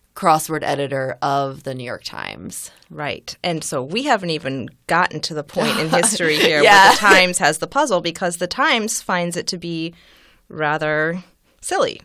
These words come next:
Speaker 2: right?
Speaker 1: The Times says, "Hey, we don't need a game to lure our readers in." They publish, well, first they publish editorials saying, "Oh, this is a fad. Nobody cares about it." But finally, by nineteen forty-one,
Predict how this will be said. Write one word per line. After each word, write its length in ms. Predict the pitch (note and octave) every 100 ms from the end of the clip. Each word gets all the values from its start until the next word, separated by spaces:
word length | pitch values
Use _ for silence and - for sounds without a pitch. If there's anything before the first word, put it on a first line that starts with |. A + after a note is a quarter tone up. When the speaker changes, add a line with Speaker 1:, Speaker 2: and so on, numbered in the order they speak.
| -
Speaker 2:
right? 280 | E3 A#3 - -
Speaker 1:
The 140 | D4 D4
Times 800 | - F4 F4+ G4 F#4 - - - _
says, 540 | - - B3+ B3 A#3+ - _ A#3
"Hey, 640 | A#3+ A3+ A#3+ G#3+ G3 F3+ - _
we 240 | - G3+ A#3+
don't 280 | B3+ G#3+ F3+
need 260 | E3+ E3+
a 80 | E3
game 520 | D3+ D3+ D3+ D#3+ D#3+ D#3+
to 420 | E3+ D3+ D3+ D3 - -
lure 340 | D#3 D#3 D#3+
our 160 | D#3 D#3+
readers 440 | D#3 D3+ D3 D#3
in." 260 | D3+ D3 D#3+
They 120 | D#3
publish, 400 | D#3 E3+ F3+ F#3 - - -
well, 160 | A#3 A3+
first 240 | - C#4
they 80 | C#4
publish 240 | B3 A3
editorials 720 | G#3+ F#3 F#3+ F3 F3 E3+ E3 D#3+
saying, 500 | F3 D#3+ D#3+ D3+ D3+
"Oh, 200 | D#3 D3
this 220 | D3 -
is 120 | C#3+
a 100 | C#3
fad. 600 | C3 G#3+ G#3 F#3+ F3+ F3+ D3
Nobody 440 | C3+ C3+ B2+ A2
cares 420 | - B3 A3 G#3+
about 380 | G#3 G#3+ G3+ G3+
it." 260 | G3 F#3+ - - - - _ _ _
But 180 | F#3 E3+
finally, 380 | G#3 A3 A3+ G3
by 200 | F3+ E3+
nineteen 340 | E3 E3 F#3
forty-one, 680 | E3 E3+ D#3+ D#3 F3 E3+ D#3